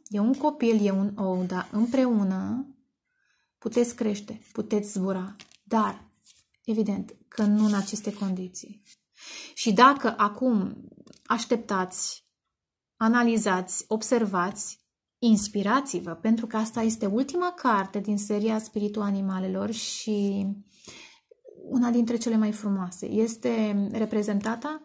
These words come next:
reprezentanta chakrei a șaptea, a Sahasrarei. Personajul acesta a lucrat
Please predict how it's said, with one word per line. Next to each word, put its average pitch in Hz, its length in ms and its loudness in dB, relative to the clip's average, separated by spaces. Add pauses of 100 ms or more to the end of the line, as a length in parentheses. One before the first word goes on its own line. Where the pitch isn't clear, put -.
(340)
reprezentanta 226 840 2
chakrei 254 480 -2
a 233 120 -4
șaptea, 226 580 -2
a 202 680 -2 (1200)
Sahasrarei. 220 1300 -2 (1040)
Personajul 214 580 0
acesta 214 760 -4 (260)
a 233 200 4
lucrat 214 920 2